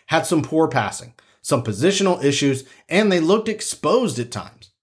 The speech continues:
We were missing Cameron Carter-Vickers due to injury,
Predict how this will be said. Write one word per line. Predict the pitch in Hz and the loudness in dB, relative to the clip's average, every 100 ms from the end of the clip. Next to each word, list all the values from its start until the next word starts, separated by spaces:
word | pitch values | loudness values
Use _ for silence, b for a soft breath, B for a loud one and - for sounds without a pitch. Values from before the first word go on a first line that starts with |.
| _ _ _ | _ _ _
We | 139 185 | 0 2
were | 151 190 240 | 4 4 4
missing | 208 175 175 170 | 2 2 0 -2
Cameron | 170 143 156 | -2 -2 0
Carter-Vickers | 151 147 139 131 131 120 | 2 2 2 0 0 -2
due | 123 131 | 0 0
to | 135 | 2
injury, | 117 104 107 107 | 2 0 -2 -4